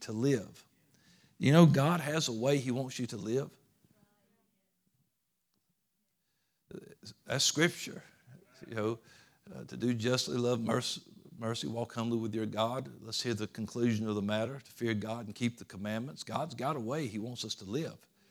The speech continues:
He wants us to live by his word. He, uh, it's laid out over and over in the Old Testament. He,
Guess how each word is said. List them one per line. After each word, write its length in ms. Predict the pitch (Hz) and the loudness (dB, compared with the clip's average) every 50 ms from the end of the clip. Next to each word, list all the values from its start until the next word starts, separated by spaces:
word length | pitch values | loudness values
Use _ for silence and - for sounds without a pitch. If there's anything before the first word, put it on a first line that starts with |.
| _ _ _ - - _ _ _ _ | _ _ _ -20 -20 _ _ _ _
He 80 | - - | -6 -4
wants 360 | 104 117 139 170 190 - - | 0 2 4 4 4 2 0
us 200 | - - 127 - | 0 0 -2 -2
to 120 | - - 123 | -2 -4 -4
live 400 | 113 117 123 123 120 117 104 117 | 2 4 4 4 4 2 0 -2
by 200 | 120 135 131 120 | -2 -2 -2 -2
his 200 | 120 117 - - | -4 -8 -10 -10
word. 500 | - - 160 180 170 123 104 - - 107 | -10 -8 -4 -4 -2 -2 -4 -6 -8 -8
He, 180 | 107 110 110 - - - - - - - _ - | -8 -8 -8 -8 -10 -18 -20 -20 -20 -20 _ -12
uh, 260 | - 139 - 64 - - | -8 -6 -4 -4 -4 -4
it's 260 | - 117 110 - - 117 | -4 -4 -4 -4 -4 -2
laid 260 | 123 135 135 127 120 | 0 0 0 0 0
out 200 | 127 123 113 101 - | -2 -4 -6 -4 0
over 260 | 139 156 151 120 110 | 2 2 2 2 0
and 100 | 110 110 | -4 -2
over 300 | 117 131 151 139 113 110 | 2 4 4 4 4 0
in 100 | 107 104 | -2 -2
the 120 | 101 101 120 | -2 2 4
Old 200 | 143 143 - - | 4 4 2 0
Testament. 440 | - 113 107 - - - 101 104 | -4 -6 -4 -4 -6 -8 -8 -6
He, 160 | 117 110 95 | -6 -6 -6